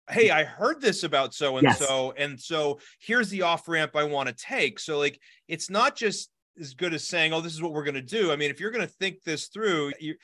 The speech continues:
Speaker 1: there's no way for it all to come down to you as the owner. There's no way for you to do it all, which means you gotta permission your team to take this off-ramp. Is that right?
Speaker 2: Richard, a hundred percent. And in fact, not only would I give them permission to do that,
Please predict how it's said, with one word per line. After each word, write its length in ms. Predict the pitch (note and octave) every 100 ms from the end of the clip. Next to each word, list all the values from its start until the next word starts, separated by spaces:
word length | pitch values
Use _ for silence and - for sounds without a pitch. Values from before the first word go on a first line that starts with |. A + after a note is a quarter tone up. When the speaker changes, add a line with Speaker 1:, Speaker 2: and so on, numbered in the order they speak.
| - _
Speaker 1:
there's 220 | E3+ E3
no 160 | F3+ A3
way 180 | A3+ G#3
for 160 | F3
it 80 | E3+
all 220 | D3+ F3
to 80 | D#3+
come 180 | D#3+ D#3+
down 240 | D#3 D#3 C#3+
to 120 | D3
you 160 | D#3+
as 100 | C#3+
the 160 | B2+ C#3+
owner. 260 | F3 D3+ C3+
There's 180 | C3
no 100 | D#3+
way 140 | D#3+ D3
for 100 | C3+
you 80 | A#2+
to 80 |
do 220 | A2 D#3+ D#3+
it 60 |
all, 160 | B2 A#2+
which 200 | B2 D3
means 120 | C3+
you 60 | C#3
gotta 140 | C#3+
permission 300 | C#3 B2+ B2
your 80 | A2
team 200 | A#2+ A2+
to 60 |
take 180 | G#2+ G#2
this 140 | G2 F#2+
off-ramp. 400 | F2 D#2 C2 G#2+
Is 60 |
that 140 | C#3 C3+
right? 240 | C3+ D3 _ _ -
Speaker 2:
Richard, 420 | E3+ F#3 - E3
a 60 | D3+
hundred 340 | F#3 F3+ C#3
percent. 380 | C#3 - E3+ B2+
And 100 | C3
in 80 | A#2+
fact, 380 | C#3+ C3+ D#3
not 180 | C#3+ D3
only 140 | E3 E3
would 160 | C3+
I 160 | B2+ C3
give 220 | B2 B2+
them 140 | C3
permission 500 | G2+ A#2+ B2+ E3+ E3
to 80 | A#2+
do 160 | G#2 A2
that, 200 | A2